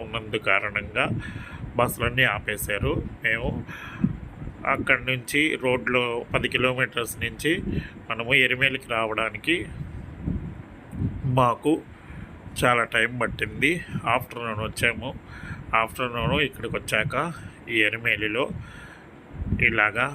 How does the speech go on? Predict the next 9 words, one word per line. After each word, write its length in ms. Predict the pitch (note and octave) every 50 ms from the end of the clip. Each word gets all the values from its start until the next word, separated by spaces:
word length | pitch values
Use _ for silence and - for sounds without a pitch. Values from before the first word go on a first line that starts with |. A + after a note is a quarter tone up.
| C3 -
రంగులన్నీ 520 | A#2+ A#2 A2+ A2+ A#2 A2+ A#2+ A#2+ A#2+ B2 A#2+ - -
పూసుకొని 540 | A#2 G#2 - - - - G#2+ G#2+ A2 B2+ D3+ F3+ - - - - - - - -
తేట 200 | A#2 A2+ A#2 - C3 -
తెల్లి 320 | - A#2+ A2+ A2+ A2 A#2+ C3 C3 - - - A2 G#2+
ఆడడం, 360 | G#2+ G#2 A2+ G#2+ A2 A2+ B2 - - - - - - - - - - - - - - - - - - -
అది 140 | A#2 A2 A#2+ A#2+ A2
ఒక 120 | G2+ - - - -
సంప్రదాయము. 760 | A2+ G#2+ G2 A2 A2+ A#2+ G#2 A2 G#2 G2+ G#2 G#2+ A2+ C3+ F3 G#3 E3 - - - - - B2
అది 120 | A#2 A2+